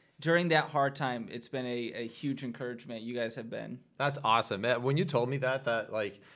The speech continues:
Speaker 2: thirty to forty percent of your support comes from Church Split listeners, and I was like,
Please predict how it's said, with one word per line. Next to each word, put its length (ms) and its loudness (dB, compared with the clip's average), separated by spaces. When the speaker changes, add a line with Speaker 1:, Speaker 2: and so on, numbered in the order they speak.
Speaker 2:
thirty 280 2
to 80 0
forty 260 -2
percent 300 -6
of 80 -6
your 80 -6
support 400 -4
comes 160 -4
from 100 -6
Church 220 -4
Split 380 -4
listeners, 480 -6
and 200 -6
I 60 -2
was 140 -2
like, 200 -4